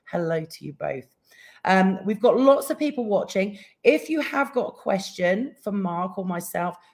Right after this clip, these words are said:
please put them in the comments. There is no silly questions, because if you're thinking it, somebody else is too. So if you want to know anything, please pop them in the questions and we will try and get through to them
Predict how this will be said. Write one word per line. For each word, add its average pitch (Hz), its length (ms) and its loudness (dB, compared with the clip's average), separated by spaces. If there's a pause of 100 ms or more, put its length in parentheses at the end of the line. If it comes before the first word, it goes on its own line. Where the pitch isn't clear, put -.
(160)
please 262 360 -4
put - 180 -4
them 220 120 -4
in 208 100 0
the 190 60 -2
comments. 180 540 -6 (300)
There 196 160 2
is 208 160 -2
no 254 320 0
silly 233 240 -6
questions, 175 580 -6
because 190 300 -12
if 175 160 -10
you're 226 180 -2
thinking 202 380 -4
it, 190 120 -4
somebody 180 360 -6
else 165 260 -10
is 160 160 -10
too. 240 440 0 (300)
So - 160 0
if 196 160 -2
you 220 120 -2
want 220 160 -2
to 208 100 -8
know 202 220 -2
anything, 190 500 -4 (180)
please 226 340 -2
pop - 220 -10
them 190 160 -2
in 180 100 0
the 170 60 -6
questions 165 640 -8 (300)
and 165 260 -2
we 165 160 -2
will 175 380 0
try 165 260 -6
and 156 100 -6
get 156 160 -10
through 156 220 -8
to 143 160 -20
them 147 180 -4